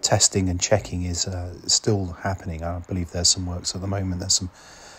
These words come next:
some gantries at a place at the moment to, to check those cables. Also, you know, they're incredibly heavy, um, and the towers themselves were strengthened as part of the sort of eighty, nineties,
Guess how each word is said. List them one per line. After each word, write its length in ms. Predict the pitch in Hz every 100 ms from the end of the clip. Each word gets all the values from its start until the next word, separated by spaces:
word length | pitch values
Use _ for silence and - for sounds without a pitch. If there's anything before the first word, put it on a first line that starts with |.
| -
some 200 | - 92
gantries 520 | 90 87 - 95 90
at 100 | 90
a 60 | 92
place 420 | - 95 90 -
at 80 | 104
the 60 |
moment 400 | 98 95 92 92 -
to, 120 | -
to 220 | - 101
check 280 | - 101 -
those 220 | 90 85
cables. 480 | - 85 85 90 - - - - - - - -
Also, 440 | 139 135 - 107 98
you 80 | 120
know, 100 | 104
they're 180 | 117
incredibly 640 | 113 - - 131 127 104 95
heavy, 400 | 123 127 92 85 - -
um, 440 | 104 104 98 95 - - - -
and 340 | 104 104 104
the 400 | 104 101 98 95 - -
towers 420 | - 123 113 -
themselves 600 | 95 - 131 127 110 -
were 60 |
strengthened 500 | 95 - 98 90 90 -
as 140 | 107 -
part 420 | - 104 95 -
of 100 | 90
the 200 | 90 90
sort 200 | - 95
of 140 | 90
eighty, 300 | 95 90 -
nineties, 640 | 95 92 90 - 92 87